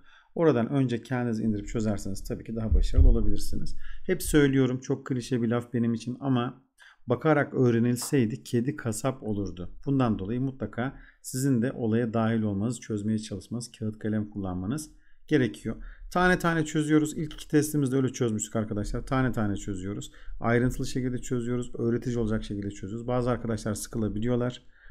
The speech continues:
"Ya hocam çok fazla ayrıntıya giriyorsunuz veya çok böyle işlemler uzun sürüyor, video uzun sürüyor." diyor. Ama biz dediğim gibi daha ziyade bu videoları, bu seriyi,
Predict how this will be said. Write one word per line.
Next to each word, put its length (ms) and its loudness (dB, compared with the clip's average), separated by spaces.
"Ya 120 -2
hocam 260 0
çok 200 -10
fazla 240 -2
ayrıntıya 340 -2
giriyorsunuz 480 -4
veya 160 -4
çok 220 -8
böyle 280 -4
işlemler 360 -2
uzun 220 -4
sürüyor, 320 -6
video 180 -4
uzun 160 -2
sürüyor." 380 -6
diyor. 220 -6
Ama 360 0
biz 260 -4
dediğim 240 4
gibi 180 0
daha 180 4
ziyade 560 0
bu 280 2
videoları, 580 0
bu 40 -8
seriyi, 720 2